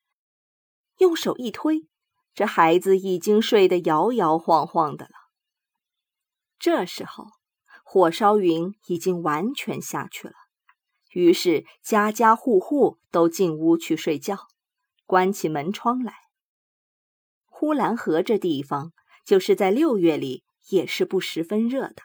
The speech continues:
夜里总要盖着薄棉被睡觉。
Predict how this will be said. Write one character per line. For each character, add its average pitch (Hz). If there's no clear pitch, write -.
夜 202
里 151
总 170
要 175
盖 202
着 170
薄 165
棉 220
被 240
睡 156
觉。 135